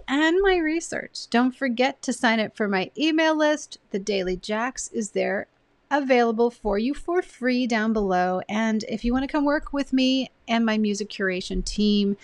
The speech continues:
as well as get us on board to get a lot of publicity on your music, just go to A V A Live Radio dot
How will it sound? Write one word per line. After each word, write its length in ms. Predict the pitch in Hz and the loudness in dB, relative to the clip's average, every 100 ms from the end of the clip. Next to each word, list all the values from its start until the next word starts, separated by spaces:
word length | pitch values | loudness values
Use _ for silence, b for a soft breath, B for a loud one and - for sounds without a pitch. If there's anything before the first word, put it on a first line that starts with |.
| B B B | B B B
as 260 | 190 185 196 | -4 -2 2
well 240 | 196 190 | 4 4
as 200 | - 175 | 2 -4
get 360 | - 190 185 - - | -2 0 0 -4 -4
us 340 | 170 170 170 - | 0 0 -2 -6
on 280 | 185 202 240 | -2 2 4
board 440 | 208 185 180 180 - | 4 4 4 2 -2
to 320 | 170 170 170 - - 180 | -4 -2 -4 -8 -18 -2
get 180 | 196 185 | 2 2
a 80 | |
lot 360 | 170 170 220 302 | 0 2 4 6
of 80 | 254 | 4
publicity 680 | 202 185 185 185 - 170 170 | 0 2 0 0 -2 -4 -4
on 240 | - 202 | -2 -2
your 120 | 202 196 | -2 0
music, 500 | 214 240 208 190 B B B | 4 4 4 0 B B B
just 240 | - 269 - | -4 -4 4
go 120 | 247 | 4
to 120 | 240 233 - | 4 2 0
A 200 | 226 240 | 0 0
V 300 | 233 247 - | -2 -4 -4
A 280 | 220 202 196 | -2 2 2
Live 400 | 190 180 185 196 | 0 -2 -4 -4
Radio 420 | 190 190 196 190 | -4 -2 -2 -2
dot 300 | 185 175 165 | -2 -4 -4